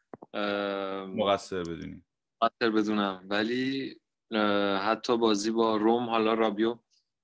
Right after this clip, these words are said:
Speaker 1: اخراجیش خب طبیعی بود، ولی این بازی، اه... حتی اول از همه پنالتی که گرفت، به نظرم مثلاً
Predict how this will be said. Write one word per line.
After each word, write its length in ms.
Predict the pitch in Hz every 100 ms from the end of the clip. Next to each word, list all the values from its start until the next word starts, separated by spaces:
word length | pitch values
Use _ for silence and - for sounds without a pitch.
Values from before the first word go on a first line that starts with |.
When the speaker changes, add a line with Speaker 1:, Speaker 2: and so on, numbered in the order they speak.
| -
Speaker 1:
اخراجیش 600 | 107 - 107 98 113 -
خب 160 | 110 -
طبیعی 340 | 110 104 110
بود، 200 | 110 95
ولی 360 | 101 104 117 113 _ _ _ _ _ -
این 240 | 107 104
بازی، 680 | 104 104 98 110 131 139 -
اه... 1040 | 110 104 98 95 92 90 87 87 85 82 - -
حتی 260 | - 117 147 135 - - - -
اول 300 | 110 110 127 143
از 120 | 139
همه 160 | 123 139
پنالتی 580 | 143 117 107 104 131 -
که 120 | 135
گرفت، 640 | 117 104 113 135 - - _ _ _ _ _ _ _ -
به 80 | 104
نظرم 380 | 104 101 113 117
مثلاً 300 | 110 117